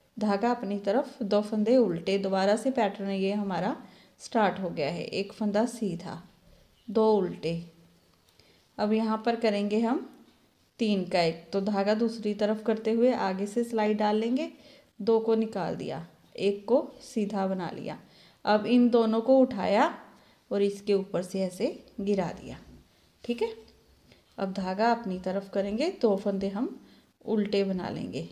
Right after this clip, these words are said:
धागा दूसरी तरफ, एक फंदा सीधा, धागा अपनी तरफ करेंगे, फिर से दो फंदे हम उल्टे, धागा दूसरी तरफ, एक फंदा हम सीधा, धागा अपनी तरफ करेंगे। यहाँ पर फिर से जाली डालेंगे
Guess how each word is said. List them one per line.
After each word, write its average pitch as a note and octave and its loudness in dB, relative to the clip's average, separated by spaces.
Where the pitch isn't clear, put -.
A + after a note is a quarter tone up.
धागा F#3+ -4
दूसरी A3 -2
तरफ, A3+ -4
एक G3 0
फंदा G3+ -4
सीधा, G3+ -2
धागा G3+ 0
अपनी G3+ -2
तरफ F#3+ 0
करेंगे, G3+ 0
फिर A3 -6
से - 0
दो G#3 0
फंदे G#3 -2
हम A3 2
उल्टे, F#3 -2
धागा G#3 -2
दूसरी A3+ -2
तरफ, G#3+ 0
एक G3 -4
फंदा G3 -4
हम G3+ -4
सीधा, F3+ -6
धागा G3+ 0
अपनी G#3+ 2
तरफ G#3+ 0
करेंगे। G#3 0
यहाँ A3+ 2
पर A3 0
फिर A3 -2
से B3 2
जाली F#3 0
डालेंगे F#3 0